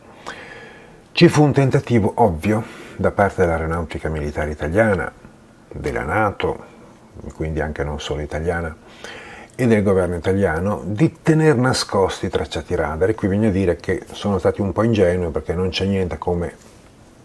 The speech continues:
mostrare di nascondere qualcosa per dare un'indicazione. Era chiaro che dai tracciati radar si sarebbe potuto scoprire qualcosa di questo mistero. Furono diversi i radar, i tracciati radar che vennero cancellati o alterati.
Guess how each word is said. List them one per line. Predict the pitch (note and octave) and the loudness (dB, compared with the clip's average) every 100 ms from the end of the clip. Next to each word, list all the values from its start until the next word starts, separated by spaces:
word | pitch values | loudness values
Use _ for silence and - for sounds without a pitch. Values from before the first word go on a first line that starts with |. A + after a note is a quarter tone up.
| - | -12
mostrare | E2+ G2 - - B2+ G2 | -4 -4 -4 0 2 2
di | F#2 | 0
nascondere | E2 - G2+ F2+ | -2 -2 0 2
qualcosa | B2 - F#2 F#2 F#2+ | 0 2 0 0 -2
per | F#2+ | -2
dare | F2+ E2 F2 | 0 0 -2
un'indicazione. | D#2+ D2+ D#2 C#2+ - - D2+ - - - - - - - - | -2 -6 -6 -8 -6 -4 -4 -6 -12 -18 -16 -14 -14 -16 0
Era | G#2+ A2+ | 4 4
chiaro | A2+ B2+ B2+ | 4 2 2
che | A2 | 2
dai | G2+ | 2
tracciati | - - - | 0 -4 -2
radar | A#2 E2 F#2 | 0 2 0
si | - | 0
sarebbe | E2+ D2 | -2 -4
potuto | E2 E2+ | -8 -8
scoprire | - - F2 E2 | -6 -6 -4 -4
qualcosa | - F2+ - F2 E2 | 0 0 2 -2 -2
di | D#2 | -4
questo | - - C#2 | -8 -8 -10
mistero. | - - - - - | -12 -8 -8 -8 -12
Furono | - - - - - C#3 D3 C#3+ | -12 -8 -8 -10 0 6 8 8
diversi | B2+ B2+ B2 A#2 - G#2+ - G#2+ | 6 8 8 6 4 2 2 2
i | G2 | 4
radar, | G2+ F#2+ F#2 F2+ F#2 - - - - - - - - - - - | 6 4 4 4 2 -4 -14 -16 -20 -20 -20 -20 -16 -16 -14 -10
i | E2+ | -2
tracciati | - F2+ G#2 G#2 | -2 0 4 4
radar | G2 G2 | 6 4
che | F#2 | 2
vennero | F#2 F#2 F2+ F2 | 2 2 0 0
cancellati | F#2+ G2 - F#2 F#2+ G2 - - | 0 2 2 4 4 2 0 2
o | F#2+ | 2
alterati. | F2+ F#2 - G2 G2+ - - - | 2 0 2 2 4 2 -4 -12